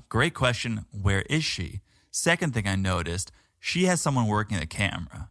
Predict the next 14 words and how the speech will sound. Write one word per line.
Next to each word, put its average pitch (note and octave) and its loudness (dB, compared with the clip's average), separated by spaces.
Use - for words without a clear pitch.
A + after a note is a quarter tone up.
So - 2
in A#2+ 6
the A2+ 4
beginning C#3+ 2
of A#2 0
all G#2 2
these G2 -2
videos, G#2 0
it's - -6
locked G#2+ 0
off G2 0
on F#2 -4
a F2+ -2
tripod. E2 -2